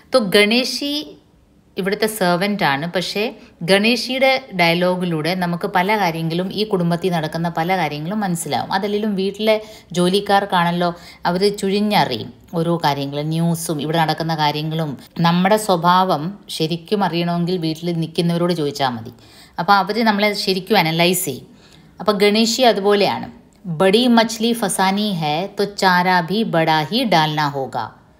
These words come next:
ആഭ ദേഷ്യത്തോടെ പറയും, ചുപ്, ക്യാ അനാപ് ശനാപ് ബക്താ ഹൈ?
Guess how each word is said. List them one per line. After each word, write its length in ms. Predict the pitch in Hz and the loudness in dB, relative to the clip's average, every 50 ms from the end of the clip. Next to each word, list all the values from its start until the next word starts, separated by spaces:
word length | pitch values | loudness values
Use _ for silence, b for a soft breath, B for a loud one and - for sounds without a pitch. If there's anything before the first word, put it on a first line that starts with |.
| b b b b _ _ _ - - | b b b b _ _ _ -2 2
ആഭ 580 | 185 180 180 175 170 - 165 185 196 208 240 - - - - _ _ _ _ - | 4 4 4 2 0 -2 0 2 2 2 2 -2 -8 -20 -20 _ _ _ _ -8
ദേഷ്യത്തോടെ 600 | 170 156 165 170 165 - 185 180 - 185 185 190 | -2 0 0 0 0 0 -2 0 2 4 4 4
പറയും, 480 | 165 160 139 135 139 165 226 240 - - - _ _ _ _ - | 2 2 0 -2 -2 -4 -6 -10 -12 -16 -20 _ _ _ _ 2
ചുപ്, 340 | - 262 - - - - B B B B B B - - | 2 2 2 2 -6 -18 B B B B B B -2 2
ക്യാ 140 | 240 240 240 | 4 4 4
അനാപ് 340 | 233 202 190 202 202 202 - - | 4 4 4 2 2 2 -2 -4
ശനാപ് 380 | - 196 185 185 185 175 170 147 | -2 2 2 2 2 2 0 -2
ബക്താ 360 | 160 147 - - - 151 139 | -2 -2 -4 -4 -4 -4 -4
ഹൈ? 160 | 123 - - | -4 -6 -12